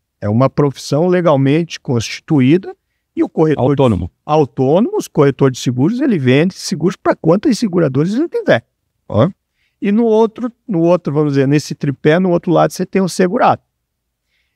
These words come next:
Speaker 1: Esse tripé, ele tem que funcionar independente, mas de forma harmônica,
Speaker 2: Uhum.
Speaker 1: né? E há uma confusão na sociedade entre o que é segurador e o que é corretor.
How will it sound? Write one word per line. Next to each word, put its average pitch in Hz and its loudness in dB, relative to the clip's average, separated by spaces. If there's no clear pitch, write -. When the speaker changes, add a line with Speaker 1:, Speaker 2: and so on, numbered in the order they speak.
Speaker 1:
Esse 415 0
tripé, 175 0
ele 233 0
tem 214 0
que 208 -10
funcionar 190 0
independente, 180 0
mas 180 0
de 180 -6
forma 180 0
harmônica, 175 0
Speaker 2:
Uhum. 85 0
Speaker 1:
né? 123 0
E 190 -2
há 247 4
uma 262 0
confusão 156 0
na 143 2
sociedade 143 0
entre 185 0
o 185 0
que 190 -2
é 208 0
segurador 202 0
e - 0
o 208 -4
que - -2
é 202 0
corretor. 202 0